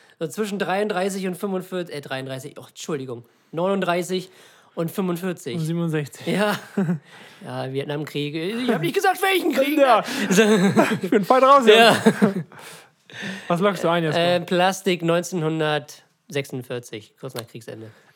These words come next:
Speaker 2: Der erste Kunststoff wurde auf der Weltausstellung im Jahr achtzehnhundertsechs,
Speaker 1: Boah.
Speaker 2: zweiundsechzig in London präsentiert. Er hieß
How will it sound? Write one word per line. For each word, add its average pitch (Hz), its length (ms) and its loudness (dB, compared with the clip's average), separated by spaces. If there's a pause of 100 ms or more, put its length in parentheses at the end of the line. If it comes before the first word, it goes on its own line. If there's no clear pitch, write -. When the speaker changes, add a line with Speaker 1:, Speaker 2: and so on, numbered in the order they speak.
(100)
Speaker 2:
Der 170 100 -4
erste 190 300 -4
Kunststoff 196 560 -4
wurde 185 400 -2
auf 165 140 -4
der 156 260 -2
Weltausstellung 165 920 -2
im 160 200 -2
Jahr 147 320 -2
achtzehnhundertsechs, 175 1200 -6
Speaker 1:
Boah. 202 380 0
Speaker 2:
zweiundsechzig 185 800 0
in 165 180 -4
London 156 320 -2
präsentiert. 147 560 -8
Er 151 120 -8
hieß 170 340 -8